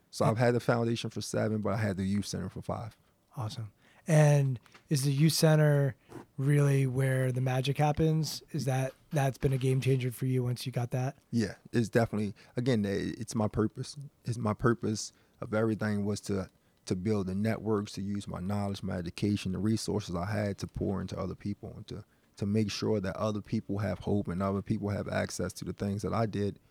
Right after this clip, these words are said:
Speaker 1: that set me on my path.
Speaker 2: What, what's next ten years look like for you and for the foundation, and
Speaker 1: Yeah.
Speaker 2: what, what do you see?
Speaker 1: So next year I'm actually opening up a, a new center. So twenty twenty, I'll be opening up a workforce development center. And with that center, that center will focus on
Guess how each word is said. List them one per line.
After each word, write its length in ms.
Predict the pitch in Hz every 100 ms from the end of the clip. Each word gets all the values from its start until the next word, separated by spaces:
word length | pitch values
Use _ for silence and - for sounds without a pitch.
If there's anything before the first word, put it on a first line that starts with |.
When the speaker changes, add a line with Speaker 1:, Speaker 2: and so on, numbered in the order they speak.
| _ _
Speaker 1:
that 140 | - 101
set 280 | - 110
me 140 | - 98
on 160 | 98
my 160 | 95 92
path. 340 | - - - - _ _ _ - -
Speaker 2:
What, 260 | 143 156 151 -
what's 320 | 151 - - -
next 260 | 151 -
ten 200 | - 139
years 240 | 131 127 120
look 120 | 123
like 140 | 120
for 140 | - 120
you 360 | 123 127 123
and 140 | 117 113
for 100 | 113
the 60 |
foundation, 800 | 104 113 113 113 113 120 113 113
and 200 | 110 107 107 -
Speaker 1:
Yeah. 160 | - 135
Speaker 2:
what, 80 | 123
what 120 | 135
do 40 |
you 100 | 127
see? 320 | 120 117 107 - -
Speaker 1:
So 200 | - 120
next 300 | 113 131 -
year 120 | 123
I'm 100 | 110
actually 400 | 117 110 110 104
opening 380 | 107 - 107 107
up 180 | 104 -
a, 160 | 95 92 -
a 60 |
new 160 | 107 107
center. 280 | - 104 135 _ _ _ _ _
So 200 | - 98
twenty 300 | - 107 104
twenty, 280 | - 104 104
I'll 120 | 101
be 120 | 98
opening 340 | 95 101 98 98
up 100 | 92
a 60 |
workforce 420 | 95 104 - 101
development 440 | - 95 104 95 98
center. 300 | 101 95 95 _ _ _ _ _ -
And 180 | 107 104
with 160 | 104
that 200 | 117 117
center, 260 | - 117 104
that 160 | 98 113
center 220 | - 110
will 140 | 107
focus 420 | 101 117 117 107 -
on 400 | 110 104 104